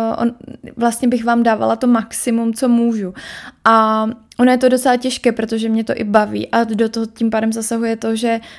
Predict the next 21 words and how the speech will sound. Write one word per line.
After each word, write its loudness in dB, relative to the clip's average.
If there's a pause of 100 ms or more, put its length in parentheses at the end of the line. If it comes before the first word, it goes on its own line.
(120)
já 4
to -2
chci 0
natáčet 0
a -2
chci 0
stříhat -2
ty -4
videa 0
a -2
chci -6
vám -2
předávat -4
ty -4
moje -2
prostě -8
zkušenosti, -6
znalosti -4
a -6
tak -6
dále. -4